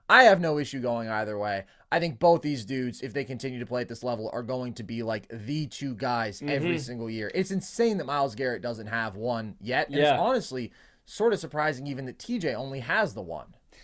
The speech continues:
Speaker 2: I completely agree, and I have no issue with you taking Myles Garrett. I completely understand where you're coming from, and the advanced numbers are, uh, staggering when you do look at the double team, uh, percentages
Speaker 1: Mm-hmm.
Speaker 2: and stuff like that. The one difference for me,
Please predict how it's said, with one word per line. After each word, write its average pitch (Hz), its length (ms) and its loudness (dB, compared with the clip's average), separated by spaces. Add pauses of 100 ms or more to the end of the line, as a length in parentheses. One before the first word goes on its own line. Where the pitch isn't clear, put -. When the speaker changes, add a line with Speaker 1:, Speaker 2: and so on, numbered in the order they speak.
(760)
Speaker 2:
I 147 100 4
completely 160 460 4
agree, 139 260 2
and 139 100 0
I 160 100 8
have 175 100 8
no 156 160 4
issue 135 240 2
with 123 120 -2
you 123 100 -4
taking 123 340 0
Myles 117 340 -2
Garrett. 113 280 0
I 131 80 0
completely 143 400 -2
understand 123 420 -2
where 113 100 -4
you're 107 120 -8
coming 113 320 -6
from, 110 320 -6
and 131 180 -4
the 135 240 0 (580)
advanced 165 440 4
numbers 190 440 0 (140)
are, 147 580 2 (400)
uh, 117 240 -2
staggering 156 640 2
when 135 100 -2
you 131 100 -2
do 135 160 -4
look 143 160 0
at 135 80 -4
the 131 60 -10
double 131 320 0
team, 131 600 -2 (100)
uh, 110 340 -2
percentages 131 680 -2
Speaker 1:
Mm-hmm. 120 40 -6
Speaker 2:
and 123 80 -6
stuff 131 240 -2
like 120 220 0
that. 120 240 0
The 127 80 -4
one 190 240 0
difference 180 380 2
for - 180 -6
me, 143 420 0